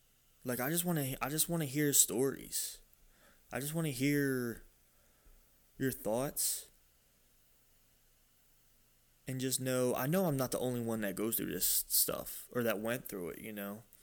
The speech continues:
I mean, I still kinda go through it. I look in the mirror sometimes, I'm like, "Ah, shit." <laughs> You know, it's, there's always that, there's always that "ah, shit" moment.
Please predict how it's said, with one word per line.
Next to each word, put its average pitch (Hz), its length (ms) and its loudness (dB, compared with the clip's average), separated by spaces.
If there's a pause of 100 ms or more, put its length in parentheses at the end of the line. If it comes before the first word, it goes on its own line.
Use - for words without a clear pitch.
(260)
I - 20 -6
mean, 143 160 0
I 135 60 -2
still 151 240 4
kinda 123 240 -4
go 110 160 2
through 113 240 0
it. 110 40 2
I 110 60 2
look 123 180 0
in 117 80 -4
the 110 60 -4
mirror 107 220 -2
sometimes, 107 480 -2
I'm 101 180 -6
like, 90 200 -8
"Ah, 92 160 -4
shit." - 360 -6 (680)
<laughs> - 560 0 (300)
You 117 100 -6
know, 120 260 0
it's, 143 200 0
there's 160 240 2
always 123 300 4
that, 98 260 0 (1000)
there's 147 180 2
always 139 220 2
that 113 160 2
"ah, 107 160 0
shit" 107 340 0
moment. 107 400 -4